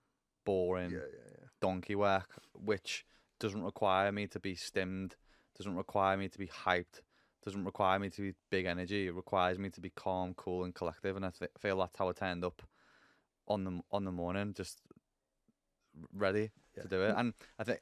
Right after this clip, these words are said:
Speaker 1: like, uh, I put an Instagram video up, which I didn't even plan, on the morning. And I think what I ended with is I just felt at peace. I felt at peace with what I was about to do because I'd thought about me twenty-four hours forward.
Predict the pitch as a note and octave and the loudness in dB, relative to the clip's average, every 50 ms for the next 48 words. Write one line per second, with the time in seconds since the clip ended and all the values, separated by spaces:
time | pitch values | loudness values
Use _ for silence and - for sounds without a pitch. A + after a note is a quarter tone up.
0 | - - A2+ A#2 - - C3+ A#2+ A#2+ A#2+ A2+ C#2 F2+ G2+ - - G2 G#2 A2 G#2+ | 0 2 2 4 6 8 8 10 10 8 8 6 4 2 4 2 2 4 2 0
1 | F#2+ - - A2 A2+ A2 A2 G2+ G#2+ F#2 G#2 G#2+ A2 G#2+ G2 - - G2 F#2 - | -2 -2 0 2 2 2 2 2 4 6 6 8 8 6 6 4 0 -4 -4 -6
2 | F#2 - - F#2+ F2 F2+ E2+ E2+ D#2+ - F2+ E2+ E2+ E2+ F2+ - _ _ _ _ | -6 -6 -4 -4 -2 -2 -4 -4 -2 0 0 0 0 0 -4 -12 _ _ _ _
3 | _ _ _ _ _ _ _ - - - G#2 G2+ G2 F#2+ F2+ F2+ F2+ F#2+ G2+ G2 | _ _ _ _ _ _ _ -10 -4 -2 0 0 0 0 0 2 2 2 2 0
4 | F#2 F2 - _ - F#2+ F#2 G2 F#2 F2+ F2+ F2 E2+ F2+ F2+ F2 F2+ F2+ E2+ F#2+ | 0 -2 -4 _ -10 -8 -6 -6 -4 0 0 2 2 2 0 0 -2 -2 -2 -2
5 | E2+ F#2 F2+ E2+ E2+ - - _ - - - - - _ _ _ - - F#2+ E2 | -2 -4 -4 -6 -8 -12 -18 _ -20 -20 -20 -20 -20 _ _ _ -6 -4 -4 -4
6 | F2+ - - G2 F2+ - F2 - - - F#2 F2+ E2+ - - - - - _ _ | -4 0 2 2 2 2 -2 -6 -8 -8 -8 -8 -8 -10 -12 -14 -14 -18 _ _
7 | _ - - G2 F2 F2 - - F#2+ F2 - - G2+ G2 G2 F#2+ E2 F#2+ F#2 F#2 | _ -2 0 0 0 0 -2 -4 -4 -6 -4 -6 -4 -2 0 2 2 2 2 0
8 | F2 D#2 - - E2+ F2+ F#2 F#2 E2+ F2+ - - F#2 F2 - _ - - - - | -2 -2 -4 -2 0 2 2 2 0 -2 -4 -6 -6 -6 -8 _ -20 -20 -20 -20
9 | _ _ _ _ _ _ _ _ - G#2 G2+ - - - - G2 F#2 F#2+ D#2 E2 | _ _ _ _ _ _ _ _ -2 -2 -2 -2 -4 -2 0 2 4 4 4 4
10 | F2+ G2+ F#2 F2+ F2+ - - _ _ _ _ _ _ - F#2+ F#2+ F#2+ F#2+ F#2+ F#2+ | 6 6 6 6 6 4 0 _ _ _ _ _ _ -6 -4 -2 0 0 0 0
11 | F#2+ - - - - G2+ G2 F#2+ - - G2 F#2 F#2 F#2 F2+ - - - G2 F#2+ | -2 -6 -6 -4 -2 -2 -2 0 2 4 6 6 6 6 4 0 -2 0 2 4
12 | F2+ F#2 G2+ G#2 G2+ F2+ - | 6 6 6 6 6 4 0